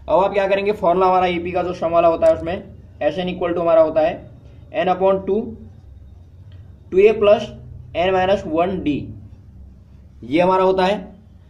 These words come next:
जहाँ पे ए हमारा प्रथम पद है, डी हमारा सार्वांतर है, और एन हमारा पदों की संख्या है। तो इसमें आप रख देंगे जब,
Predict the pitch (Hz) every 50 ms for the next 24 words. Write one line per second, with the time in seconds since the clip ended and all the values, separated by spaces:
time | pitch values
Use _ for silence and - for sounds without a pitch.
0 | - - - 110 117 139 151 175 180 180 196 185 185 - 180 180 175 180 180 185
1 | 185 - 156 151 175 175 175 180 175 175 180 202 220 - - - - - - -
2 | - - - - 123 131 139 175 175 175 175 175 180 180 - 160 147 151 160 170
3 | 165 165 175 170 185 214 - - - - - - - - - - - 135 147 143
4 | - 165 180 190 180 175 170 170 202 247 - - - - - - 143 147 160 170
5 | 170 190 185 - 175 151 147 160 151 139 113 90 92 - - - - - - -
6 | - - - - - - 131 147 147 180 185 190 190 175 175 170 170 190 190 190
7 | 190 185 196 202